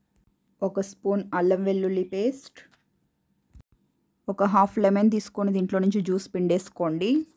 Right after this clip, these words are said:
ఇట్లాగా నిమ్మరసాన్ని కానీ పిండేసుకున్న తర్వాత వీటిని అన్నిటిని ఒకసారి మిక్స్ చేసేసుకోండి. మీరు ఒకవేళ ఇందులో కావాలైతే వన్ స్పూన్ వరకు ధనియాల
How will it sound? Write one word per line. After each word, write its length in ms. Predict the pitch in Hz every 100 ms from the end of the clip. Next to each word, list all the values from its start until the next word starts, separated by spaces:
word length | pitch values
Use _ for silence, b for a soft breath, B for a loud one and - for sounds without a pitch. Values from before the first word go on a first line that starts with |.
| _ _ _ _ _ _ - -
ఇట్లాగా 280 | 196 185 196
నిమ్మరసాన్ని 520 | 190 190 202 208 196 185
కానీ 140 | 185 180
పిండేసుకున్న 540 | 175 190 190 180 175 175
తర్వాత 280 | 170 175 170 190
వీటిని 320 | 185 185 175
అన్నిటిని 360 | 175 180 185 180
ఒకసారి 300 | 170 - 170 175
మిక్స్ 200 | - - 190
చేసేసుకోండి. 800 | 175 175 165 - 160 160 165 240 302 _ _ _ _ _ _ _ _ _ _ 202
మీరు 160 | 196
ఒకవేళ 300 | 196 208 208 202
ఇందులో 220 | 196 196 196
కావాలైతే 480 | 175 185 185 180 180 180
వన్ 140 | 170 180
స్పూన్ 280 | - 185 180
వరకు 200 | 170 175 175
ధనియాల 340 | 165 165 170